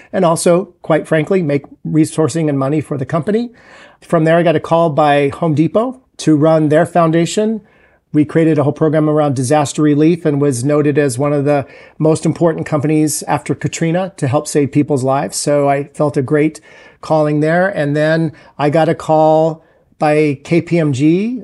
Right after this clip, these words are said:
to go make my millions of dollars in New York City, Carol. And I did it in two thousand and eight. And just as K P M G was losing Lehman Brothers, so I was there for about thirteen months. They took really good care of me.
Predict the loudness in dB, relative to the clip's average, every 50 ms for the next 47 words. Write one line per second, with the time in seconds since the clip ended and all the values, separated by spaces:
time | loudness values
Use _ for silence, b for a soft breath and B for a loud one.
0 | -16 _ _ -6 -2 0 2 2 2 0 0 0 0 0 2 2 2 2 2 2
1 | 2 2 2 2 2 2 2 4 4 2 2 0 0 -2 0 2 2 2 2 2
2 | 0 -2 -2 -2 0 0 0 0 -2 -2 -2 0 2 2 0 0 B B B B
3 | B B B B B -4 -2 0 2 2 2 2 2 4 4 4 4 2 2 0
4 | -2 -2 -2 -2 0 0 2 2 2 2 2 2 2 0 0 2 2 2 2 2
5 | 0 -2 -6 _ _ -2 2 2 4 4 4 4 4 4 2 0 -2 -4 -6 -2
6 | 0 2 2 2 2 0 0 0 2 2 2 2 2 2 0 2 2 0 0 2
7 | 2 4 4 4 2 2 0 0 -2 -2 -4 -6 -10 -10 -10 -4 0 2 4 4
8 | 4 4 2 2 2 2 2 2 4 4 4 4 2 2 2 2 0 -2 -2 0
9 | 0 2 2 2 2 2 2 0 0 0 0 0 0 2 0 0 0 -2 -2 -2
10 | -2 -4 -4 -4 -2 -2 -2 -2 -4 -6 -8 -4 -4 -2 -2 -2 -4 -8 -8 -10
11 | _ -4 0 2 4 4 4 2 2 0 0 -2 -2 0 0 0 0 0 -2 -4
12 | -4 -6 B